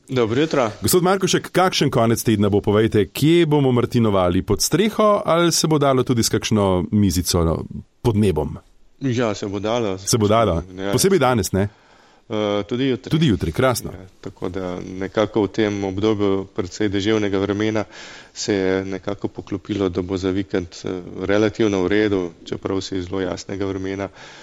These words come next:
Speaker 1: tudi ne moremo obetati, ampak pojva po vrsti. Ehm, zdajle še dokaj oblačno, ponekod, eh, dežuje, predvsem ponekod v zahodni Sloveniji,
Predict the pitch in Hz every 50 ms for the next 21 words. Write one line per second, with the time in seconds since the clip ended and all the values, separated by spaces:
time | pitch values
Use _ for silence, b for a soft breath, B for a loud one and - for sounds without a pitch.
0 | B B - 104 101 92 98 92 92 92 92 95 98 98 98 98 95 92 104 104
1 | 107 - 107 98 - 101 - - 120 113 - 113 101 - - - - - - 135
2 | 113 92 85 - - 90 101 110 107 - - 107 - - - B B B B B
3 | B B B B B B B - 120 120 113 113 113 110 110 107 107 - - _
4 | _ _ _ _ _ _ _ _ _ _ - 135 139 175 175 147 131 117 110 -
5 | - 131 113 101 113 123 113 123 107 - 101 98 92 90 101 117 113 113 113 -
6 | - 107 98 95 - 110 101 101 92 92 - 107 104 98 98 92 - - - -
7 | 92 87 87 85 85 85 85 87 87 87 87 87 95 92 85 92 104 113 117 117
8 | 113 107 101 98 95 - - 101 92 - - 95 95 95 92 92 95 123 117 104
9 | 92 - 101 92 90 87 82 - 98 92 87 - - 92 87 90 87 - - 110
10 | 104 104 98 101 95 - - - 101 95 101 101 101 98 95 90